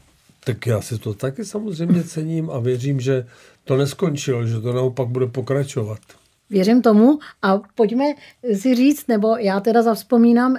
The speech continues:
Speaker 2: jak jsi sám teď řekl, já už jako teenager jsem měla možnost, eh, díky Láďovi Štajdlovi, který už taky není mezi námi, chodit, eh, do Lucerny na zkoušky vánočních koncertů Karla Gotta.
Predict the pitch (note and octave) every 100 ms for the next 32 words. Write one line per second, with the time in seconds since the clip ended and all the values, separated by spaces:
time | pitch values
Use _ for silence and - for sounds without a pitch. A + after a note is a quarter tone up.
0 | - A3 G#3 A#3 G#3 A3+ A3+ G#3 B3+ A#3+
1 | A3 G#3+ B3+ B3 - - F#3+ F#3 A#3 B3
2 | A#3+ D4 A#3+ G#3+ G3+ G3 G#3 D4 C#4+ G#3+
3 | G#3+ G#3 A3 G3 F3 F#3 G3 A3+ - F#3+
4 | E3+ F3 G3 F3+ D#3 E3+ F3 F3+ G3 F#3+
5 | G3+ G#3 G#3 G3+ G3 F#3+ F3+ F3 F#3+ G3+
6 | G3 G3+ G#3 G3+ A3 A3+ - - - G#3
7 | G3+ A#3+ A3 F#3+ F#3 F3+ G#3+ G#3+ A3+ A3
8 | A#3+ F#3+ F3+ G3+ F3+ - A3+ G3+ D3 F3
9 | G3+ C4 B3+ B3 G3 G#3+ G#3 B3+ A#3+ G#3+
10 | A3+ A#3 F#3+ F3